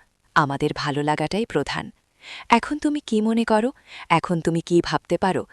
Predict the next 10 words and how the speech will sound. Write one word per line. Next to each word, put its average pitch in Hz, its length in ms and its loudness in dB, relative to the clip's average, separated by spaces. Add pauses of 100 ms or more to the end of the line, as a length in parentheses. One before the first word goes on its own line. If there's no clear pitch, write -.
(160)
জানি 151 320 0
না। - 100 -8 (540)
আমি 240 220 6
তো 339 120 0
ভেবেছিলাম 202 600 2 (280)
টুসিকে 247 380 2
আমি 247 200 0
এক 151 220 0
বছর 151 300 -2
পর 147 180 -2